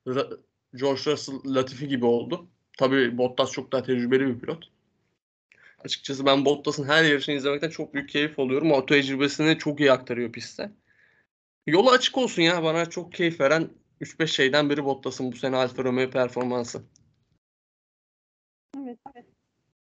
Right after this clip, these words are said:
Speaker 2: Ee, teşekkür ediyoruz. Yine keyifli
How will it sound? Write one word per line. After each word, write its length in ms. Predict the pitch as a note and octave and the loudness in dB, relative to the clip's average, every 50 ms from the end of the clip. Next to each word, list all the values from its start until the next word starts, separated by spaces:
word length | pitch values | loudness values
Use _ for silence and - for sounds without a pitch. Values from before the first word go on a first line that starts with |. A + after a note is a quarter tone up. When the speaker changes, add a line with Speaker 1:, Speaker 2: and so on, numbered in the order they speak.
| _ _ _ _ _ _ _ - | _ _ _ _ _ _ _ -16
Speaker 2:
Ee, 420 | A#3+ A#3 A#3 A#3 A3+ A3+ A3+ A#3 A#3 - | -14 -12 -12 -12 -12 -12 -12 -14 -10 -10
teşekkür 440 | - A#3 A#3 _ C#4 - _ _ D4 | -10 -10 -10 _ -18 -18 _ _ -10
ediyoruz. 460 | D4 D4 A3+ B3+ A#3+ A#3 A#3 B3+ C4 C4 _ _ _ _ | -10 -10 -8 -8 -10 -10 -10 -12 -16 -18 _ _ _ _
Yine 300 | - A3+ A#3 A3+ A3+ A#3 | -16 -14 -14 -12 -14 -14
keyifli 460 | A3 _ _ A#3+ A#3 A3 _ A#3+ A#3 | -18 _ _ -16 -16 -14 _ -18 -18